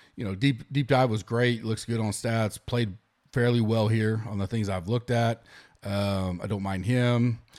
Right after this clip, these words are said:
Adam Scott, same deal. Um, moved up decent amount through the deep dive. Gonna be around that five percent, six percent range, seventy-six hundred. I don't mind him.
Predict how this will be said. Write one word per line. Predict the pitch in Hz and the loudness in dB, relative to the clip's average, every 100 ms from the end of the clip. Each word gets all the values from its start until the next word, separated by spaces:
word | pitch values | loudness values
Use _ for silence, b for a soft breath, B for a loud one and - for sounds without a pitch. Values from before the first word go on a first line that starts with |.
| B B | B B
Adam | - 110 98 | -2 0 -2
Scott, | - 120 120 113 | -2 2 2 0
same | - 113 104 | -2 -2 0
deal. | 110 117 117 113 - b b b b | 2 2 2 0 -4 b b b b
Um, | 98 98 98 92 87 85 87 - | -6 -2 -2 -2 -2 -4 -8 -6
moved | 123 120 120 | -2 0 2
up | 113 - _ - | 0 -2 _ -8
decent | 123 120 127 | -4 -2 0
amount | 113 113 104 | 0 0 -2
through | 110 | -4
the | 95 | -4
deep | 90 117 101 | -2 -2 0
dive. | 113 110 101 | 0 0 0
Gonna | 104 | -2
be | 98 104 | -4 -4
around | 104 104 | -2 -2
that | 98 95 | -2 -4
five | - 110 110 | -4 -4 -2
percent, | 107 - 113 110 - | -4 -2 -2 -2 -4
six | 107 - | -8 -8
percent | 101 - 110 | -10 -6 -6
range, | 92 107 107 101 | -4 -2 -2 -2
seventy-six | 117 110 101 107 - | -2 -2 -2 -6 -6
hundred. | 107 104 104 104 101 B B B - | -4 -4 -2 -2 -4 B B B -6
I | |
don't | 104 90 | -4 -2
mind | 90 85 | -4 -2
him. | 120 127 120 120 120 | 0 2 2 2 -2